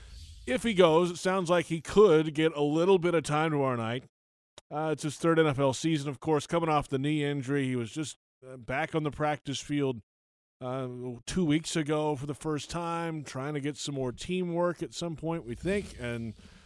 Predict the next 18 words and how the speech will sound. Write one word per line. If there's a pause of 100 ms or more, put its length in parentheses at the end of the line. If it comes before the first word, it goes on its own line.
(200)
it
sounds
like
he's
not
on
the
list
of
players
not
going,
at
least
Doug
Marrone
had
yesterday.